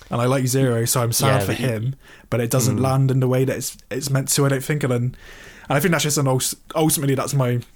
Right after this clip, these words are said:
Speaker 1: as much as I love this movie and I think it's great, uh, it is a major
Speaker 2: It's
Speaker 1: problem I have
Speaker 2: disappointing.
Speaker 1: with, with Anderson, and, uh, I completely understand why he would rub you weird, and especially if you're not into the style, because I,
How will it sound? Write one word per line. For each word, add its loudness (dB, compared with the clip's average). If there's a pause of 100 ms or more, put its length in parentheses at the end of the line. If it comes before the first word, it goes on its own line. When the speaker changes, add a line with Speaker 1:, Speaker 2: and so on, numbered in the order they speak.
(440)
Speaker 1:
as 2
much 0
as 0
I 2
love 2
this -2
movie 0
and -2
I -2
think -6
it's -6
great, -6 (640)
uh, -4 (1200)
it -2
is 0
a 0
major 2
Speaker 2:
It's -4
Speaker 1:
problem 0
I 0
have 0
Speaker 2:
disappointing. 0
Speaker 1:
with, -8
with -4
Anderson, -4 (200)
and, -4
uh, -2 (1300)
I -2
completely 0
understand -2
why -2 (960)
he -4
would 0
rub -2
you -4
weird, 0
and -2
especially 0
if 0
you're 0
not -2
into -4
the -4
style, 0 (140)
because 0
I, 0